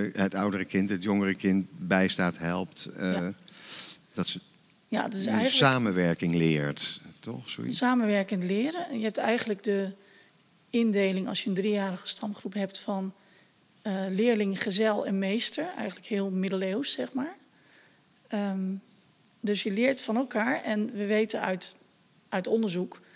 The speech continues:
Speaker 2: dat de hoogste vorm van leren is het iets aan iemand anders kunnen uitleggen.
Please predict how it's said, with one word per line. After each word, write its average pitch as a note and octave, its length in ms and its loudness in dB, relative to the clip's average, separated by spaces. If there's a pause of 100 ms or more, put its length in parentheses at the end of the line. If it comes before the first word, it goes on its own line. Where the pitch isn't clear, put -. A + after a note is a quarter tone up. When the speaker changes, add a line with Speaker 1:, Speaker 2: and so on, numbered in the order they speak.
(280)
Speaker 2:
dat - 260 -6
de G3 60 0
hoogste G#3 460 2
vorm A3 460 0 (100)
van F#3+ 280 -2
leren A3+ 440 2 (140)
is A3+ 240 0
het G3 200 -2 (140)
iets - 280 0
aan A3 160 -2
iemand G#3 200 0
anders G#3+ 260 -4
kunnen G3 220 -4
uitleggen. F3+ 520 -6